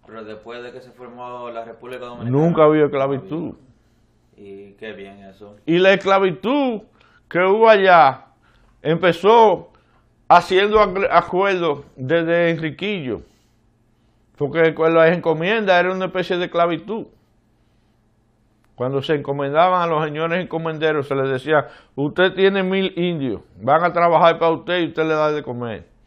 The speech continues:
Speaker 2: Y tú lo ponías a trabajar, pero era más suave.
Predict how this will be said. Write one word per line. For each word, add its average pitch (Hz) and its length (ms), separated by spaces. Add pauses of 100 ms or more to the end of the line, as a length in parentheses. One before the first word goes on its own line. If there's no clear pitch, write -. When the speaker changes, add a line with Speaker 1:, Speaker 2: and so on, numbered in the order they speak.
(420)
Speaker 2:
Y 107 80
tú 127 120
lo 143 120
ponías 156 320
a - 20
trabajar, 160 540
pero 147 200
era 156 140
más 165 220
suave. 190 460